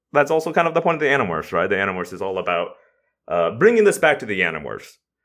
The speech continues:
Uh, that, that's actually a great segue for me. <laughs> Thank you for writing in, Audie. I'm sorry that this got, uh, kind of, like, somber on your message. I do appreciate your message.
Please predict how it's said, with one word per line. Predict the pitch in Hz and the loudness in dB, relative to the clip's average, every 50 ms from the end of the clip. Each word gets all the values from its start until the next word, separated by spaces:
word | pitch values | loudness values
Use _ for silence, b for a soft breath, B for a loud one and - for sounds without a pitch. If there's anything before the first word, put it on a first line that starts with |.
| _ _ _ _ | _ _ _ _
Uh, | 101 98 95 92 90 87 87 | 2 4 6 6 6 4 4
that, | 92 123 135 135 - | 4 4 2 2 2
that's | 139 143 131 - | 0 0 2 2
actually | 127 113 - - 107 104 95 95 90 | 0 0 0 0 -2 0 0 2 2
a | 87 92 90 90 | 2 2 0 0
great | 92 123 139 123 110 | 2 2 2 2 2
segue | - - 98 90 80 82 78 78 | 0 0 0 0 0 0 -2 -2
for | - 82 80 | -2 -4 -4
me. | 82 80 80 - | -2 -4 -4 -4
<laughs> | - - _ _ _ _ _ _ _ _ _ _ _ _ _ _ - - - - - | -8 -14 _ _ _ _ _ _ _ _ _ _ _ _ _ _ -12 -12 -12 -2 0
Thank | - 175 160 - | 2 2 2 0
you | 185 180 | -2 -2
for | 170 160 | 2 4
writing | 151 147 143 139 139 131 | 6 6 6 6 4 4
in, | 127 123 123 | 2 2 2
Audie. | 120 117 117 117 113 120 | 4 4 4 4 2 2
I'm | 107 101 | 0 0
sorry | 104 - 135 123 117 117 113 104 | 0 2 4 4 6 6 6 6
that | 101 95 87 | 4 4 4
this | 104 101 - | 2 2 2
got, | 101 87 87 73 73 - - - - - | 2 4 4 4 2 0 -4 -10 -8 -2
uh, | 107 101 90 87 85 | 0 2 2 2 0
kind | - - 104 95 95 | 0 -2 -2 0 0
of, | 92 85 | 0 0
like, | 90 82 76 - | 0 -2 -4 -2
somber | - - 95 87 85 85 82 82 90 - b b b b - | -2 0 0 0 2 2 2 2 0 -2 b b b b -6
on | - 92 | -4 -2
your | 92 92 90 | 0 0 0
message. | 90 90 85 - - 82 80 82 82 - | 0 0 0 -2 -4 -6 -8 -8 -6 -4
I | 73 95 | -4 -2
do | 95 110 110 | -2 2 2
appreciate | 107 107 - 113 104 95 - 98 92 92 | 2 2 2 -2 -4 -2 0 0 0 0
your | - 87 | 0 0
message. | 90 85 82 - - 71 - 90 - - | 0 0 0 -2 -6 -8 -8 -10 -14 -20